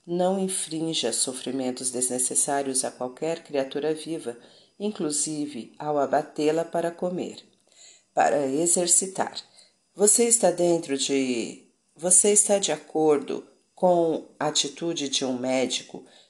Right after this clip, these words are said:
que utilizou as instalações de um hospital público para operar seu cachorro de estimação?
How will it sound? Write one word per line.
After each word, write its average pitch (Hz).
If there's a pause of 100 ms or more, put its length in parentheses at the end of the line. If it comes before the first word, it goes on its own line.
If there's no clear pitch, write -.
que -
utilizou 175
as 127
instalações 131
de 123
um 127
hospital 135
público 127 (400)
para 185
operar 180
seu 160
cachorro 147
de 127
estimação? 107